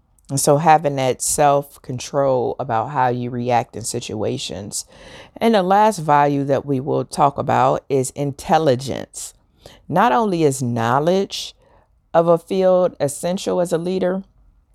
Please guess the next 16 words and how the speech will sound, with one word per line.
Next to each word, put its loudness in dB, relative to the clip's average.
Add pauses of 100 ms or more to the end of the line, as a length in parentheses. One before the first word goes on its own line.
(240)
but 6
emotional 0
intelligence -4
is -6
what 0
makes -4
you -6
a -6
great -2
leader. -6 (760)
A 6
leader 2
with -2
high -2
emotional -2
intelligence -2